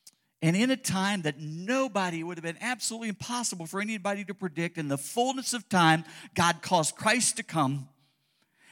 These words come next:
And you look back and you have all this history of decades and hundreds of years and thousands of years of prophetic words about this person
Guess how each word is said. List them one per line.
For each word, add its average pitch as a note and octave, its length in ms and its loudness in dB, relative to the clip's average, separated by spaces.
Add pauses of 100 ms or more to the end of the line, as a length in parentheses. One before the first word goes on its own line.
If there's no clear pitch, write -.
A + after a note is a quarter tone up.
And D#3+ 180 2
you E3 100 6
look G3 320 4
back F#3 260 0
and D#3 160 -6
you D#3+ 80 -2
have D3+ 340 2
all A#3+ 360 4
this C4 300 -4
history E3+ 640 -2 (680)
of D3 300 0
decades D3 800 0
and B2 180 -4
hundreds D#3+ 540 -2
of A#2+ 120 -4
years A#2+ 320 0
and A#2 200 -4
thousands F#3+ 580 0
of D3 140 -6
years C3 320 0
of A2+ 120 -6
prophetic F#3+ 600 -2
words D#3+ 320 -2
about E3+ 380 -4
this F#3 180 -4
person C#3 480 -6